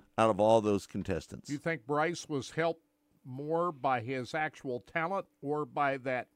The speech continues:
Speaker 2: unique name that he's got?
Speaker 1: I think that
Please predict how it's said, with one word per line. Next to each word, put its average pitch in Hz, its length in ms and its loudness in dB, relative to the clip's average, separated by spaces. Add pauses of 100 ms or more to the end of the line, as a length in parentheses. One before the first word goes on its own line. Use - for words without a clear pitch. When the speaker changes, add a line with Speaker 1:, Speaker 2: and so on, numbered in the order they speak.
(560)
Speaker 2:
unique 143 460 -6
name 143 320 -8
that 98 160 -8
he's 95 160 -14
got? 80 300 -12 (1200)
Speaker 1:
I 175 320 6
think 160 480 6
that 123 260 6